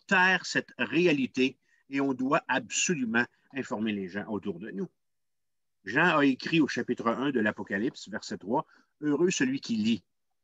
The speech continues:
et ceux qui entendent les paroles de la prophétie et qui gardent les choses qui y sont écrites, car le temps est proche. » C'est pas moi qui le dis,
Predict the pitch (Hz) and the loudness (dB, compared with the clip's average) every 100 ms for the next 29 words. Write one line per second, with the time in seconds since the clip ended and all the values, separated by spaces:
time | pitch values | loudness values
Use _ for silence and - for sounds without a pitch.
0 | _ _ _ _ _ _ _ _ 135 - | _ _ _ _ _ _ _ _ -2 0
1 | 160 - 131 127 - 147 127 113 - 139 | 0 -2 -2 0 2 0 2 -2 -2 -2
2 | 127 123 127 110 107 107 - 104 - 95 | 0 0 -2 -2 -2 -4 -8 -12 -10 -6
3 | - 143 - _ _ - 113 - 214 190 | -4 -4 -6 _ _ -12 -10 -8 -6 0
4 | 156 175 151 107 113 110 - 131 131 - | 2 4 2 0 -2 -2 -4 -4 -6 -6
5 | 104 98 - 110 95 - 120 127 _ _ | -6 -4 -6 -6 -6 -8 -8 -8 _ _
6 | _ - 117 117 127 123 95 92 - 120 | _ -2 2 4 4 0 -2 -8 0 0
7 | 123 151 _ _ _ - 113 156 160 - | 0 -4 _ _ _ -12 -8 -4 -4 -4
8 | - - _ _ _ - - - 143 165 | -6 -8 _ _ _ -10 -10 -2 0 2
9 | 202 233 208 220 262 | 0 0 0 4 2